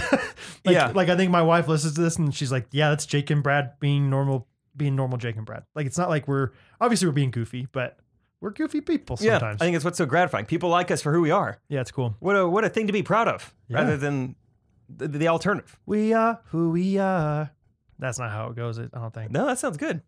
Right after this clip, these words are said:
Speaker 1: Okay.
Speaker 2: Kesha, top forty.
Speaker 1: Yeah, I know. I'm big into it.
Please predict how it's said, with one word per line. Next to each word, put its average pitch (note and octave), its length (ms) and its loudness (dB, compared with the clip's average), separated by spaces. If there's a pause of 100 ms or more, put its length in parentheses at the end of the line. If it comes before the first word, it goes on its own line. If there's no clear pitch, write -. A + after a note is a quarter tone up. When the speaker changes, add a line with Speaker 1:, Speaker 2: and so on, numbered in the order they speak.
(100)
Speaker 1:
Okay. B2 240 -8 (240)
Speaker 2:
Kesha, B2+ 300 -2 (140)
top D#3+ 160 2
forty. E3+ 340 0 (100)
Speaker 1:
Yeah, C3+ 320 0
I E3 140 0
know. A2 200 -4 (240)
I'm C3 180 -2
big A#2+ 200 -4
into A#2 200 -6
it. B2 100 -8